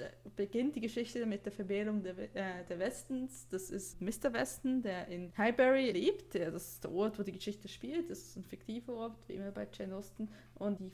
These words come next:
Frau Misses Weston in dem Falle ist die ehemalige Gouvernante von Emma,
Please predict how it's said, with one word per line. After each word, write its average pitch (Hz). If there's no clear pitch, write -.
Frau 196
Misses 233
Weston 214
in -
dem 196
Falle 190
ist 185
die -
ehemalige 180
Gouvernante 208
von 208
Emma, 247